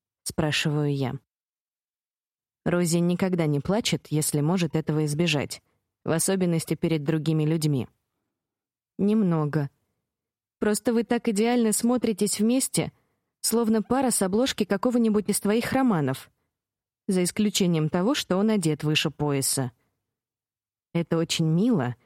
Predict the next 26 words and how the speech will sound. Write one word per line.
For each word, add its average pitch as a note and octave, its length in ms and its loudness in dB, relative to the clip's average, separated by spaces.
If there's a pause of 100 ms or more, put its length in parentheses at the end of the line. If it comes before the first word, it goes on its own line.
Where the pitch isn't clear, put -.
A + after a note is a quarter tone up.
(480)
но D#3 240 0
я D3+ 260 0
не G#3 220 2
влюбляюсь». C#3+ 880 0 (1120)
Я E3+ 160 0
помню A3+ 320 2
милое G3 400 2
лицо F3 320 0
моего E3+ 400 2
мужа F3+ 280 2
Ти-Джея, D#3 680 -2 (360)
его E3+ 260 2
раскатистый D#3 640 -2
смех, - 480 -2 (840)
помню F3+ 300 0
своё F3 380 0
обещание F3 640 0
и D#3+ 40 -2
проклинаю F#3 640 0
белое F3+ 420 0
вино F3 320 2
за D3 180 0
то, D3+ 140 -2
что D3 200 -4
побуждает D#3 680 -2
принимать D#3 540 -2